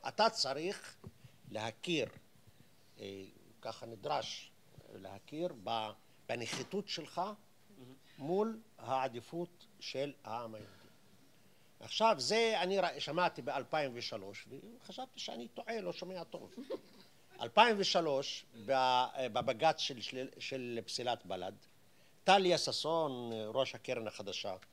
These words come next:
Speaker 1: היום, והיא מאנשי מרצ וה-, מנציגי הנאורות הישראלית, עמדה, אה,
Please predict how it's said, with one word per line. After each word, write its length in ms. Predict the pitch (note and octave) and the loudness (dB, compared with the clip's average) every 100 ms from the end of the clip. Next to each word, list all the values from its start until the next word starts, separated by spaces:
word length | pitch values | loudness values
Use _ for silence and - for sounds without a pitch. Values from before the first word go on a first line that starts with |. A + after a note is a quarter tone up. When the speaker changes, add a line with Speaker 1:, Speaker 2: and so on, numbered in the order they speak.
| - - - - - - - - | -20 -20 -20 -20 -20 -20 -20 -14
Speaker 1:
היום, 340 | F2 G2 G#2 F#2+ | -8 -6 -6 -8
והיא 340 | F#2 F#2 F2+ F2+ F2+ - - - - | -8 -10 -10 -14 -18 -20 -20 -20 -20
מאנשי 360 | - E2+ - G#2 | -20 -14 -10 -8
מרצ 520 | F#2 C3 A2+ G#2+ - F2+ | -2 -2 -2 -4 -8 -10
וה-, 300 | E2+ F2 E2+ F2+ - - | -10 -10 -10 -12 -14 -14
מנציגי 520 | G#2 G#2 - - A#2 | -10 -8 -6 -4 0
הנאורות 580 | A2+ G#2 G#2+ A#2+ B2+ - | 0 -2 -4 -2 -2 -4
הישראלית, 720 | A2 G#2 G#2 - E2+ G2 - - - - - - - - - - | -6 -4 -6 -10 -10 -10 -12 -14 -14 -16 -20 -18 -10 -6 -6 0
עמדה, 680 | F#2+ B2+ A2+ F#3 F3+ F3 F3 - | 2 6 12 12 12 12 12 4
אה, 300 | C#3+ C3+ | 6 6